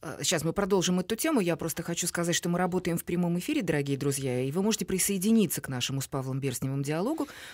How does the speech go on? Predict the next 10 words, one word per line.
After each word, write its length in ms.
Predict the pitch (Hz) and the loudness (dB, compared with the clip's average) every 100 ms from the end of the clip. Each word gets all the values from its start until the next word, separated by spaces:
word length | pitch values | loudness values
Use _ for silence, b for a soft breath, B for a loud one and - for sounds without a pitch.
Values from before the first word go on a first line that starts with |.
| - | 0
В 20 | |
нашей 220 | 190 185 | 2 2
студии 280 | - 165 151 | 2 0 2
работает 400 | 147 139 143 139 | 0 0 -2 0
телефон 460 | 240 226 - 127 | 2 2 0 -2
прямого 380 | 123 160 165 185 | -2 -2 -2 -2
эфира 300 | 202 240 269 269 B B | -4 -2 -4 -4 B B
три 180 | - 196 | -2 0
четыре 360 | - 156 147 139 | 0 -2 -2 -2
шесть 420 | - 131 127 - | 0 0 -4 -8